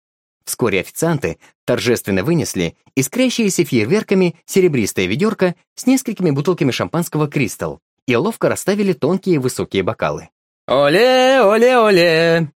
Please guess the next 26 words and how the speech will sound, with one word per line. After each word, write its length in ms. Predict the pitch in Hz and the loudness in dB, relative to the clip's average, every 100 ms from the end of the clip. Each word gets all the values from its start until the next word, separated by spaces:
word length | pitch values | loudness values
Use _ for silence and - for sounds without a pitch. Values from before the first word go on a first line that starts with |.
| _ _ | _ _
Вау!» 960 | 269 381 466 349 277 190 139 110 92 - - _ _ _ _ _ - | -2 2 4 4 4 2 2 2 0 -4 -16 _ _ _ _ _ -4
«Я 240 | 127 160 | 0 0
хочу 260 | 139 156 151 | -2 -4 -2
поднять 360 | 139 120 110 | -2 -2 -4
тост 240 | - 202 - | -2 -4 -2
за 340 | 127 151 151 - _ _ _ - | 0 0 -2 -8 _ _ _ -10
всех 360 | - 175 175 | -4 -2 -2
вас. 340 | 113 82 - - _ _ _ - | -4 -8 -8 -12 _ _ _ -8
Вы 220 | 143 170 | -2 0
такие 340 | 156 151 214 | -2 -2 -2
крутые, 480 | 190 160 139 87 - _ _ _ | -2 -4 -4 -8 -10 _ _ _
и 100 | 139 | 0
у 60 | 113 | 0
вас 300 | 127 175 - | 0 -2 -6
все 220 | - 190 | -4 -2
обязательно 680 | 175 160 135 113 143 170 160 | 0 0 0 -2 -2 0 0
получится», 600 | 139 90 82 98 - 85 - _ _ | -2 -6 -10 -12 -10 -10 -12 _ _
звонко 360 | 143 196 240 226 | -6 -2 -2 -2
продекламировала 760 | 196 147 127 98 139 127 117 | -2 -2 -2 -2 -2 0 0
Оля. 320 | 110 92 73 - _ _ _ _ _ _ | -2 -4 -8 -14 _ _ _ _ _ _
Все 260 | - - 175 | -8 -2 0
чокнулись. 600 | - 143 90 135 - - _ _ _ _ _ _ _ | 0 -6 -6 -10 -12 -16 _ _ _ _ _ _ _
«Как 200 | 214 - | -10 -6
ты 140 | 233 | -8
здесь 260 | 196 196 196 | -6 -4 -4
оказалась?» 580 | 214 202 113 82 - | -4 -2 -4 -6 -12